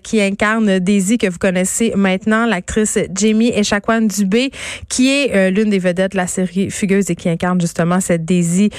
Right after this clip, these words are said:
euh, prostituée, mère de famille, euh, qui essaie de tirer son épingle du jeu dans un milieu vraiment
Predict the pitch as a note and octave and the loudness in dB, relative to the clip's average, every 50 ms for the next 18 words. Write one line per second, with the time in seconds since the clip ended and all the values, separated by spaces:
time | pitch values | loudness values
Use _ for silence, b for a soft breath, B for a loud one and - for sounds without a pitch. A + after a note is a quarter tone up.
0 | B B B B B E3+ F3 E3+ F3 - - G#3+ G3+ - - - - - - - | B B B B B 0 2 2 0 0 0 0 0 0 -4 -6 -8 -6 -2 2
1 | G3 G3+ G#3 G3 F#3+ F#3 F#3+ G3 G3+ G3+ G3 F#3 F#3 F3+ E3 F3+ F3+ - - F#3+ | 2 2 4 2 2 0 0 0 0 0 0 0 0 0 0 -2 -2 -2 -2 -2
2 | F3 F3+ F3+ F#3 G3 G3+ G#3 G3+ G3 F3 E3+ E3+ - - - - F#3 F3+ F3 F3+ | 0 0 0 2 2 2 2 2 2 2 0 -2 -4 -8 -4 -2 0 0 0 0
3 | - G3+ G3+ F#3 F#3 F3+ F3+ - G3 G3+ G#3+ - G#3+ F#3 F3 E3+ - F#3+ F#3 F#3+ | 0 -2 -2 0 -2 -2 -2 0 0 0 0 0 0 0 0 0 -2 -2 -2 0
4 | F#3+ F#3+ F3+ E3+ F3+ F3+ F3 E3+ F#3+ G3+ G#3+ G#3 B B B B B B - F#3 | 0 0 0 0 0 0 0 2 2 2 0 -2 B B B B B B -2 0
5 | F3+ G3 F#3+ F#3+ F#3 F#3 F3 F3 E3+ F#3 G3+ A3 - F#3 - F#3+ F#3 F3+ F3+ F#3 | 0 2 2 2 2 2 0 2 2 2 0 0 0 -2 -2 0 2 2 2 2
6 | G3 G#3 - | 2 0 -2